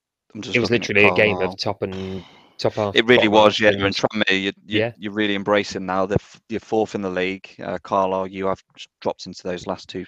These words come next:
Speaker 1: positions. I think a manager's needed there quite quickly.
Speaker 2: Is
Speaker 1: Someone
Speaker 2: that Gavin
Speaker 1: full-time now.
Speaker 2: Skelton, the caretaker at the moment?
Speaker 1: He's the caretaker at the minute,
Speaker 2: Yeah.
Speaker 1: yeah. So whether he is it under consideration or whether, and, but they do need someone c-, coming quick,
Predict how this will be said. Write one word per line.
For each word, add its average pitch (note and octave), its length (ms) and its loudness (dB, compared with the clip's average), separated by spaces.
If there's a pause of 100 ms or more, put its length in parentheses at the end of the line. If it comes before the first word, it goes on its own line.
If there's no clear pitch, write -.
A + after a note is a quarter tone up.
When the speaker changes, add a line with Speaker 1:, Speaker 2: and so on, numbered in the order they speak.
Speaker 1:
positions. F#2 580 -10 (440)
I - 40 0
think G2+ 160 0
a F#2 40 -8
manager's F#2 480 -2
needed F2+ 360 -8 (180)
there F#2+ 220 -4
quite F#2 240 -4
quickly. F#2 360 -10
Speaker 2:
Is F#2 80 -16
Speaker 1:
Someone - 240 -4
Speaker 2:
that A2 80 -6
Gavin C3 220 4
Speaker 1:
full-time F#2 180 0
now. B2+ 180 0
Speaker 2:
Skelton, G#2 280 -6
the G2+ 80 -4
caretaker G2 500 -6
at F#2 60 -12
the F2+ 80 -16
moment? E2+ 280 -12
Speaker 1:
He's G2+ 160 -4
the G#2 100 -4
caretaker F#2 540 -2
at F2 60 -6
the G2 60 -12
minute, F#2+ 220 -8
Speaker 2:
Yeah. F#2+ 140 -2
Speaker 1:
yeah. F2+ 40 -4
So F#2 300 -4 (120)
whether G2 360 -2
he F#2+ 120 -6 (1000)
is - 100 -12 (340)
it G#2+ 140 -12
under G#2 200 -6
consideration F#2 720 -6
or F#2 80 -6
whether, F#2+ 260 -8
and, G2 200 -14
but F#2+ 100 -6
they F#2+ 120 -2
do F#2+ 200 -6
need F#2 240 -10
someone F2+ 320 -8
c-, - 60 -20 (220)
coming F2+ 260 -10
quick, - 240 -8